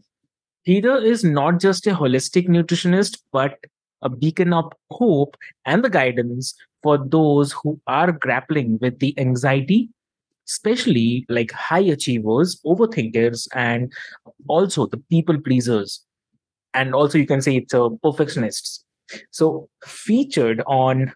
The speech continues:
iHeart and Zoomer Radio, and also been recognized by the National Post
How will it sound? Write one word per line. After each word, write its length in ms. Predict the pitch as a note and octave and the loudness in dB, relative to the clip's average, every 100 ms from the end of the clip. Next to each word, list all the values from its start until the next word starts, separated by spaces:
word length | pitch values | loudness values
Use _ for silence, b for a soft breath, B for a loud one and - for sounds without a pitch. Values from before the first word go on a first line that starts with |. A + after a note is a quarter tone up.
| _ - | _ -4
iHeart 680 | B2+ C#3 C3+ C3+ C3 C3 - - | 0 0 0 0 2 0 -4 -4
and 460 | A#2 A#2+ A#2+ B2 | -2 -2 -2 -4
Zoomer 380 | A#2+ C#3+ B3 G3+ | -2 0 0 0
Radio, 540 | A2+ G#2 G#2 A#2+ G#3 b b _ _ _ _ C#3 | 0 -4 -2 0 0 b b _ _ _ _ -6
and 140 | B2+ | -2
also 280 | E3 G#3 D#3 | 0 2 0
been 200 | C3 B2+ | 0 0
recognized 600 | B2 C3 B2 C3 C3 - | -2 -2 -2 -2 -2 -2
by 120 | B2 | -2
the 120 | A#2+ | 0
National 480 | B2+ B2 B2 D3 C#3 | 0 -2 -2 -2 -2
Post 580 | C#3 B2 A#2+ C3 - | 0 0 2 0 -4